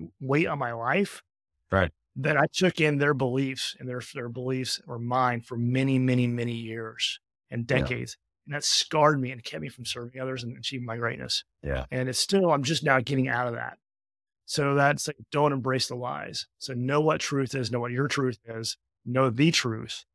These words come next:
Speaker 1: about the value you bring, even though you don't think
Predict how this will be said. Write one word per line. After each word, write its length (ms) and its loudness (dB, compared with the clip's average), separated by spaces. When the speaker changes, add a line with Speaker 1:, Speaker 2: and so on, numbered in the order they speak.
Speaker 1:
about 260 -4
the 100 -6
value 420 6
you 100 2
bring, 320 0
even 240 2
though 60 4
you 120 4
don't 220 -6
think 340 4